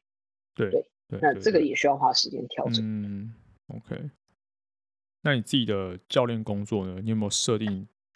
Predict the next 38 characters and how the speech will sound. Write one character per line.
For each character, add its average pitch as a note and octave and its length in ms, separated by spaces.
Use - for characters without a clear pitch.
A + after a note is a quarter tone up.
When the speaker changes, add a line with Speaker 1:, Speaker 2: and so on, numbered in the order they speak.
Speaker 1:
什 - 200
么 G2 80
样 G#2 160
的 G2 60
期 - 280
许 - 200
在 G2+ 140
未 F#2+ 220
来？ - 200
Speaker 2:
在 - 180
未 D#3+ 240
来， - 100
其 A3+ 180
实 A3+ 100
我 D#3 220
一 B3 120
直 C3 420
就 E3+ 120
是 D3+ 220
都 D3+ 320
只 C3 200
有 C3+ 120
一 B2+ 120
个， A2+ 540
呃， C#3+ 600
想 - 260
法， - 140
就 D#3 140
是 C#3+ 460
觉 B2+ 160
得 C3 80
说 C#3+ 240
我 C3+ 180
希 E3 140
望 D#3+ 180
我 C#3 160
可 - 180
以 C3+ 380